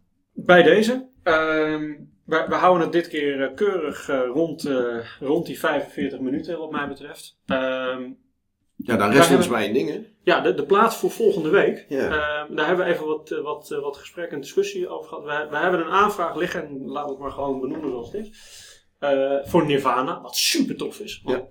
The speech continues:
Speaker 1: dat neigt wel weer naar de Doors en dat vind ik allemaal, allemaal haakjes. Eh,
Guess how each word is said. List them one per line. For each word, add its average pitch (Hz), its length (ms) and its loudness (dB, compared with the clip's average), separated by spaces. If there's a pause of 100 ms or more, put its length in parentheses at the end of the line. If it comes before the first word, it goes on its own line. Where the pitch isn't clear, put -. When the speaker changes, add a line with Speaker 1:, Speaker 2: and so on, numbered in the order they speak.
(120)
Speaker 1:
dat - 340 -16
neigt - 440 -12
wel 180 240 -12
weer 156 240 -10
naar 139 140 -14
de 123 100 -10
Doors 147 360 -6
en 131 80 -10
dat 135 280 -12
vind 180 160 0
ik - 60 -8
allemaal, 135 360 -2
allemaal 131 240 -8
haakjes. 175 400 -12 (600)
Eh, 143 420 4